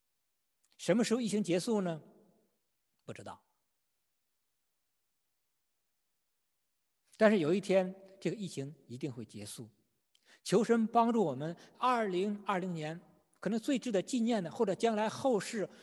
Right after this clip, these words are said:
过了五年、十年、二十年以后，别人提的二零二零，二零二零就是新冠病毒，covid nineteen。我们在其中经历了，让我们不是，不是仅仅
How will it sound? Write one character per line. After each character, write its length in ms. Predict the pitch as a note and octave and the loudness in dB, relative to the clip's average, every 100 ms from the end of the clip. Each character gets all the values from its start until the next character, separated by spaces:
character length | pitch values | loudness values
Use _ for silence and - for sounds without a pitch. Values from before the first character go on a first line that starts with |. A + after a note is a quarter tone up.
| - | -10
过 160 | - A3+ | 2 4
了 80 | |
五 240 | G3+ C#3+ C#3+ | 4 -6 -6
年、 200 | C3+ G#3 | -4 -4
十 200 | - G3+ | -4 -4
年、 120 | F#3 | -4
二 180 | G3 A3 | 0 0
十 80 | F3 | 2
年 120 | G3+ | -2
以 120 | D#3+ | -2
后， 360 | C#3 A3+ - - - - _ _ _ _ _ _ | 2 2 2 -16 -20 -20 _ _ _ _ _ _
别 120 | E3+ | -2
人 100 | G3+ | 0
提 100 | F#3+ | -2
的 80 | F3+ | -4
二 160 | A3 F#3 | 0 0
零 120 | F3 | 0
二 140 | F#3 | -2
零， 240 | D#3 D#3+ F#3+ - _ _ - | -2 -6 -10 -20 _ _ -4
二 220 | G#3 E3+ | -2 -2
零 200 | D3+ E3+ | -6 -6
二 220 | G3 D#3+ | -4 -4
零 200 | C#3 D#3+ - _ _ _ | -6 -10 -16 _ _ _
就 100 | _ | _
是 140 | D3 C#3 | -12 -12
新 320 | - D#3 D3 | -12 -10 -8
冠 180 | D3 C3 | -8 -8
病 180 | C3+ B2 | -10 -12
毒 220 | A2 B2 _ _ _ | -14 -16 _ _ _
，covid 440 | - C#3 C#3 B2+ | -10 -8 -8 -10
nineteen。 400 | A#2+ G#2+ A2 A#2 G#2+ _ _ _ _ _ _ _ _ _ _ _ _ - _ | -12 -14 -16 -20 -20 _ _ _ _ _ _ _ _ _ _ _ _ -20 _
我 100 | D#3+ | -4
们 80 | F3+ | 0
在 140 | A3+ | 0
其 160 | G#3 A#3 | 0 0
中 180 | A#3 A3+ | 0 -2
经 320 | - B3+ B3 | 2 4 4
历 140 | C4+ | 2
了， 180 | F#3 A2+ - - - _ | 0 -2 -10 -20 -20 _
让 160 | B3 | 2
我 40 | G3+ | 2
们 80 | - | 0
不 140 | G#3+ | -2
是， 160 | A#3 A#3 | -2 -6
不 220 | - A3+ | -2 0
是 100 | A#3+ | 0
仅 160 | G#3+ | 0
仅 100 | A#3+ | 0